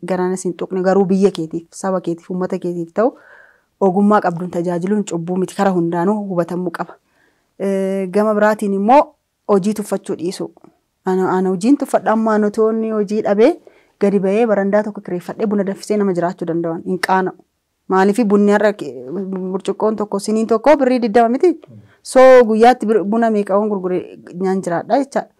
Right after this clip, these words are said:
Gahaadha, hin tuffadhu ana. Hojjadhees jira hojii akkasii. Gaafa inni ijoo sana Ameerikaatti ari'amu,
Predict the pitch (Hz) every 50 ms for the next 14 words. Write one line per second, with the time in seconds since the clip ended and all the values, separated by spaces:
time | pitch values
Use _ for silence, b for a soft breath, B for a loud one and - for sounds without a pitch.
0 | _ _ _ _ _ _ _ _ _ _ _ _ - - 190 190 190 180 - -
1 | - 185 - - 190 190 175 - 202 - - 180 - - 170 170 175 175 175 -
2 | b b b b - 226 196 208 233 233 254 277 277 - 196 185 175 190 196 202
3 | 202 - 175 - 185 180 _ - 185 190 202 214 214 208 202 196 180 180 196 196
4 | 202 208 185 180 170 175 180 180 180 190 - 208 196 196 175 - - - - -
5 | - 208 208 190 180 180 196 233